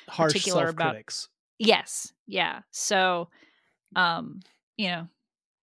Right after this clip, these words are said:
Speaker 2: that, that's something to keep in mind. I would do it again. I would, especially knowing what I know now,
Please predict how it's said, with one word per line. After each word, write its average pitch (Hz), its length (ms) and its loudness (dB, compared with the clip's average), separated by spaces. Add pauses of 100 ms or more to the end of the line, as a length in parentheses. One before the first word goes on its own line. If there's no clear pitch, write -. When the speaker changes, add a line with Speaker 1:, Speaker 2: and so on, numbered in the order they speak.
(500)
Speaker 2:
that, 190 280 4
that's 214 220 6
something 214 300 2
to 196 80 -4
keep 185 220 -4
in 196 80 -2
mind. 175 300 0
I 220 120 6
would 302 140 -2
do 302 160 0
it 302 80 -2
again. 277 360 4 (200)
I 208 140 6
would, 196 280 2 (800)
especially 339 460 4
knowing 226 260 4
what 196 140 6
I 190 80 6
know 180 160 0
now, 175 320 0